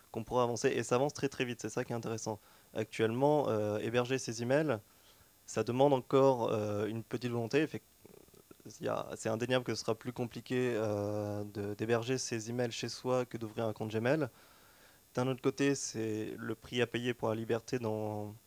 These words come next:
un peu tous les domaines, c'est-à-dire que ce qu'on nous sert sur un plateau est rarement ce qui nous est le plus profitable. Donc on est, on est sur cette philosophie-là. Ensuite, les projets avancent très, très vite. C'est, vous avez des, des projets comme, euh, OnCloud, par exemple,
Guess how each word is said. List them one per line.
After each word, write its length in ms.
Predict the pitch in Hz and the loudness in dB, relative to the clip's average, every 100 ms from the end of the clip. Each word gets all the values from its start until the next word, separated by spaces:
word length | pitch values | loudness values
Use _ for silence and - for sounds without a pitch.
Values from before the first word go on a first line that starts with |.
| _ _ _ _ - - | _ _ _ _ -14 -6
un 40 | |
peu 120 | 117 120 | -4 -2
tous 100 | 123 | -2
les 100 | 117 | 0
domaines, 280 | 117 131 | 2 0
c'est-à-dire 440 | 135 - 214 113 107 | 0 -4 -4 -2 -2
que 120 | 113 | -4
ce 100 | - | -4
qu'on 140 | - | -4
nous 140 | 120 120 | -4 -4
sert 220 | - 127 | 0 0
sur 180 | - 117 | 0 -2
un 100 | 113 | 0
plateau 460 | 120 113 131 131 | 0 0 0 2
est 80 | 113 | 2
rarement 400 | 107 117 117 127 | 0 -4 0 -2
ce 80 | 123 | -2
qui 200 | - - | -8 -8
nous 200 | 110 107 | -6 -4
est 40 | |
le 40 | 110 | -6
plus 100 | - | -8
profitable. 580 | - 113 - 117 139 110 _ - _ _ _ _ - - _ _ - | -4 -4 -2 -4 -2 -6 _ -20 _ _ _ _ -20 -20 _ _ -8
Donc 240 | 110 - | -8 -4
on 180 | 113 110 | -2 0
est, 220 | 117 113 | 0 0
on 100 | 117 | 0
est 80 | 123 | 0
sur 160 | - | 0
cette 160 | 127 127 | 0 -2
philosophie-là. 640 | - 120 110 - 120 143 - - - | -2 -2 -2 0 2 2 0 -10 -6
Ensuite, 240 | 113 147 | -4 0
les 80 | 135 | -2
projets 260 | - 120 | 0 0
avancent 220 | 127 117 110 | 2 0 -4
très, 160 | - | -8
très 140 | - 120 | -6 -4
vite. 260 | 147 - 113 92 | -4 -2 -4 -6
C'est, 220 | - - | -12 -10
vous 180 | 110 110 | -8 -4
avez 180 | 110 113 | -2 -2
des, 340 | 117 107 110 | -2 -2 -4
des 100 | 110 | -6
projets 380 | - 110 107 123 | -6 -4 0 0
comme, 300 | - 110 104 | 0 -2 0
euh, 400 | 104 104 104 101 - | -2 -2 -2 -4 -2
OnCloud, 400 | 113 110 123 131 | -4 0 -2 -2
par 220 | - 110 | 0 -2
exemple, 440 | 104 117 135 107 | -2 -4 -4 -6